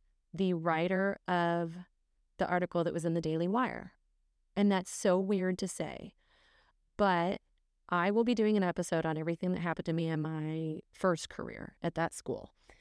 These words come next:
at that school. Um, when all that went down in May of twenty-one is really when it culminated. I had multiple people reach out to me about doing an article telling my story, this, that, and the other, because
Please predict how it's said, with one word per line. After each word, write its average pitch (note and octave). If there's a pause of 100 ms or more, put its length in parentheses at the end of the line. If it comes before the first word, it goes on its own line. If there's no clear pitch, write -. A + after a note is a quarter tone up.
(320)
at E3+
that C#3
school. - (100)
Um, D#3+ (720)
when G3
all A3
that A#3+
went G3+
down F3+
in E3+
May E3+
of E3+
twenty-one E3
is -
really E3
when E3+
it -
culminated. D3 (680)
I G3+
had G#3+
multiple G3 (100)
people E3+
reach D#3+
out D#3
to -
me - (180)
about E3
doing F3
an F3
article D#3+
telling D#3+
my D#3+
story, D#3+
this, D#3
that, D#3
and D#3
the D3
other, -
because C#3